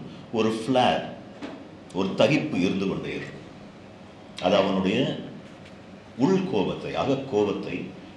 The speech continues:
வெளிப்படுத்துகின்ற ஒரு, ஒரு யுக்தியாக பயன்படுத்தியிருந்தோம். எழிலுக்கு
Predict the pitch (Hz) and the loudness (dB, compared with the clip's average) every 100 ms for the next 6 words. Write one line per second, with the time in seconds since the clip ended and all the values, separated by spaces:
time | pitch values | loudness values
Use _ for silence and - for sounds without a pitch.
0 | 82 113 131 117 90 78 76 92 - 135 | 2 4 4 2 -2 -4 -4 -4 0 0
1 | - - 120 120 120 92 78 - - - | 0 -2 0 -2 0 -2 -2 -4 -8 -10
2 | - - - - - - - - - - | -14 -16 -16 -14 -16 -18 -18 -20 -20 -18
3 | - - - - - - - - - - | -18 -18 -20 -20 -20 -20 -20 -18 -20 -20
4 | - - - - - - 95 135 147 123 | -20 -20 -20 -20 -20 0 6 8 8 4
5 | - 135 170 - | 4 2 2 -2